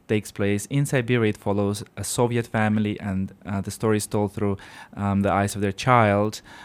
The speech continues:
uh, Alexei, who is going to become gay one day, but for the moment he's just exploring the very complicated and puzzling reality around himself. The second book is about his experience as an immigrant in America,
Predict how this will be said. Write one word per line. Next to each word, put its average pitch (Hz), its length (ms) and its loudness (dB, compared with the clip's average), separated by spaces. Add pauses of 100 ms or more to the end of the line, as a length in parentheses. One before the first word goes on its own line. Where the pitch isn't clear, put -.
(180)
uh, 101 300 0
Alexei, 101 380 0
who 104 120 -4
is 101 140 2
going 113 600 4 (120)
to 98 280 -4 (100)
become 92 400 -4
gay 107 200 2
one 92 280 0
day, 98 160 0
but 95 240 -2
for 104 60 -4
the 107 80 0
moment 123 240 0
he's 107 180 -2
just 101 280 -4
exploring 101 640 2
the 92 220 -2 (300)
very 95 240 2
complicated 95 760 -4
and 90 140 -6
puzzling 92 480 -2
reality 95 400 0
around 107 240 4
himself. 90 400 -2 (420)
The 113 80 -2
second 117 440 4
book 90 340 -2
is 98 180 -2
about 98 380 2
his 110 300 -4
experience 101 600 0
as 98 100 -4
an 110 100 4
immigrant 131 580 2
in 113 200 2
America, 98 560 0